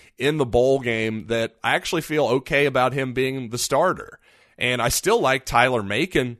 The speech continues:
by the way. I like his, his upside, and certainly Sam Horn. I really, really like his upside, too. Not a lot of experience there, but to me, I, I understand the idea of wanting to add a veteran quarterback, but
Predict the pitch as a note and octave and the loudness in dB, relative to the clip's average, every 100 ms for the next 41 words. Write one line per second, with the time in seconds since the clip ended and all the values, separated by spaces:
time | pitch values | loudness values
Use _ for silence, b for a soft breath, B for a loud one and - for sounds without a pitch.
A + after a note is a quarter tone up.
0 | - G#2+ A#2 G#2+ G#2+ A#2+ C3+ A2+ A2 C3 | -4 0 0 0 0 0 0 0 0 -2
1 | - C3+ B2 - B B D3 D#3 C3 B2+ | -2 -2 -2 -4 B B 0 2 2 2
2 | - A#2+ B2+ C#3+ A2+ G#2 C#3 G#3 - A2 | 0 2 4 2 -2 -4 0 0 0 -4
3 | F#2+ - C3 C#3 A2 A#2+ D#3+ A2+ F#2+ F#2+ | -4 -4 -2 -2 -2 0 2 0 -2 -4
4 | C3 F3 B2 C3 E3 A2 A2 A#2 - C#3+ | -2 -2 -2 -2 -2 -2 -2 -2 -2 -2
5 | A2 G2+ - A2+ G#2 G2 G2+ - A3 A2+ | 0 -4 -2 -2 0 -2 -6 -4 -2 -2
6 | - - b b b b b b b _ | -4 -18 b b b b b b b _
7 | C3 F3 G#3+ G3 F#3+ D#3+ - F3 G3+ F#3+ | 2 4 6 6 4 0 -4 2 2 2
8 | C3+ - C3 B2 B2 A#2+ A#2 - _ _ | 0 -2 0 2 2 4 2 2 _ _
9 | _ - D3 C#3+ F#3 E3 C3 - _ _ | _ -8 -2 2 4 2 0 -6 _ _
10 | _ _ _ _ - C#3+ C3+ D3 F#3 G#3 | _ _ _ _ 0 2 6 6 4 2
11 | F3+ F3+ E3 E3 D3 C3 B2 C3 A2+ G2 | 0 2 0 0 2 2 2 0 0 0
12 | A#2+ C3+ B2 A2 G#2+ A#2+ A#2 G2 A2 A#2+ | 0 0 0 0 2 2 0 -2 -2 0
13 | A2 G#2+ B2 B2+ C3 B2 A#2+ B2 - A#2 | -2 -4 -2 0 0 2 2 0 0 -2
14 | G#2+ | -2